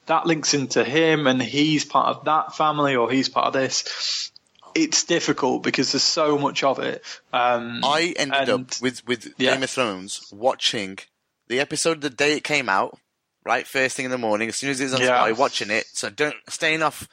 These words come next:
Speaker 2: Twitter 'cause there's some twats that sh-, that absolutely ruin it. And
Speaker 1: Yep.
Speaker 2: then, and then the next week, I would rewatch it the night before,
Speaker 1: Nice.
Speaker 2: so that when I wake up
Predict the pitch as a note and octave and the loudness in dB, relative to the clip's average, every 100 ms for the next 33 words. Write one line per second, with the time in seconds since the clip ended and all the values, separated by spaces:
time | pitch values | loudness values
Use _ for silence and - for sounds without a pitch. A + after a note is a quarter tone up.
0 | - - - C#3 B2 A#2 A#2+ A2 G#2+ A2+ | -20 -20 -4 -4 -2 -4 -2 -2 -2 -6
1 | - D#3 A2 - - A#2 - - _ _ | -4 0 0 -2 -4 -4 -4 -12 _ _
2 | - - A#2 - C#3+ - - B2 A2+ A#2+ | -20 -6 -4 0 -2 -2 -6 -4 -2 0
3 | A#2+ F#2+ A2 - - - - - - C3 | 0 0 -4 -6 -20 -20 -20 -10 -2 0
4 | D3+ F#3+ E3 B2+ F3+ - _ _ _ - | 2 2 2 0 -4 -12 _ _ _ -8
5 | B2 B2 G3 E3 D3+ - - C#3 B2 E3 | -8 -2 2 2 0 -10 -4 -4 0 -4
6 | G3 - D#3 E3 C3 - - _ _ _ | -2 -6 -2 0 0 -4 -12 _ _ _
7 | _ C3+ C#3+ C#3+ C3 C3 C#3+ G#3+ G3 F#3 | _ 2 2 2 0 0 0 0 2 0
8 | G#3 - C#3 C3 B2+ C#3 F3+ D#3 D3+ - | 0 0 0 0 0 2 2 2 -4 0
9 | E3+ A2+ C#3+ - _ _ _ _ _ _ | 0 0 -2 -6 _ _ _ _ _ _
10 | A#2 A2+ D3 D3+ D3 G3 F3+ F#3 F3 F#3 | -2 0 2 2 2 0 2 0 0 2
11 | C3+ D#3 | 0 0